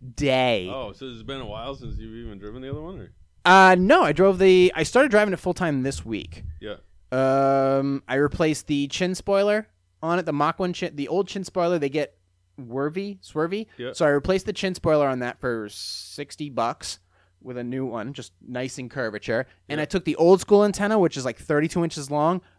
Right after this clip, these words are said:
Speaker 1: bought a mini one for eight dollars. Screws right in.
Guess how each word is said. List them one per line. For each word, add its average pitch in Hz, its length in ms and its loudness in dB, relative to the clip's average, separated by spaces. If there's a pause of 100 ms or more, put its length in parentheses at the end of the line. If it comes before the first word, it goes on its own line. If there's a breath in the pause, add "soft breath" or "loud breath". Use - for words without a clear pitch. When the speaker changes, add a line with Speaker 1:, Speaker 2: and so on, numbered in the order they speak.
(100)
Speaker 1:
bought 147 220 2
a - 20 -4
mini 180 340 -4
one 123 220 -6
for - 180 -12
eight 139 220 -10
dollars. 156 480 -2 (120)
Screws 139 340 -10
right 107 220 -8
in. 90 200 -14